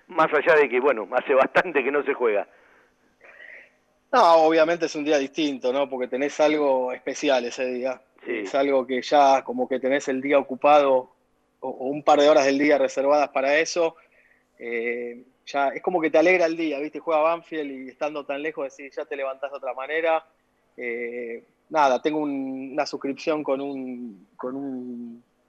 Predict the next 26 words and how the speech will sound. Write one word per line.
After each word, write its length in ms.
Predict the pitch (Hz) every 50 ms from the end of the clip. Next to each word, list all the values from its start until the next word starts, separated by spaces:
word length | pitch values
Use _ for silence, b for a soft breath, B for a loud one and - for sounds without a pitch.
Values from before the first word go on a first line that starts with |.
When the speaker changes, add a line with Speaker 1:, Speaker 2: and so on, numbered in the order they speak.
| _ -
Speaker 2:
proveedor 460 | 131 127 123 131 135 151 160 156 151
que 140 | - 143 135
da, 200 | 139 139 131 _ _ -
tenemos 260 | - 131 139 143 139
los 80 | 135 127
canales 260 | - 139 143 143 139
de 40 | 139
Argentina, 520 | 135 - 135 139 139 - 180 185 185 180 147
así 160 | - - 135
que 100 | 143 135
lo 120 | 131 131
veo 160 | 135 143 139
por 140 | 127 135 131
internet, 520 | 131 127 123 135 139 151 170 180 185 185 - _ _ _ _ _ _ _ _ _ _ _ -
conectado 360 | - 120 127 123 - 143 135
a 40 | 131
la 100 | 135 131
tele. 500 | - 180 180 185 185 190 190 185 180 _ _ _ _ _ -
Eh, 320 | 131 131 127 127 127 123 120
no 160 | 156 175 170
pongo 240 | - 190 190 185 175
la 100 | 165 156
Trasmi 300 | 156 190 202 190 190 196
porque, 380 | 175 - 151 143 139 127 143 131
se 160 | - - 139
me, 280 | 135 135 135 135 135